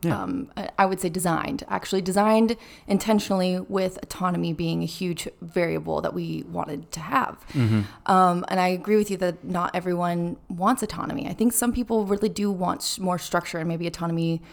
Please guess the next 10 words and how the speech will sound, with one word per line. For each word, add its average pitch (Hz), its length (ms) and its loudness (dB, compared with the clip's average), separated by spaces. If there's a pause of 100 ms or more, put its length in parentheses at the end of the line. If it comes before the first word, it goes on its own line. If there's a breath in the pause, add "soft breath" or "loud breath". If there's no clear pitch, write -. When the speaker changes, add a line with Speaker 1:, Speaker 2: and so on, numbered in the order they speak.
(200 loud breath)
Speaker 2:
doesn't 170 300 2
provide 170 640 -2 (400 soft breath)
them 170 200 2
with 170 160 -2
enough 170 240 0
structure, - 640 -10
right? - 240 0
Speaker 1:
Perhaps, 180 420 2
Speaker 2:
Where, 104 80 -6
Speaker 1:
yeah. 95 160 -4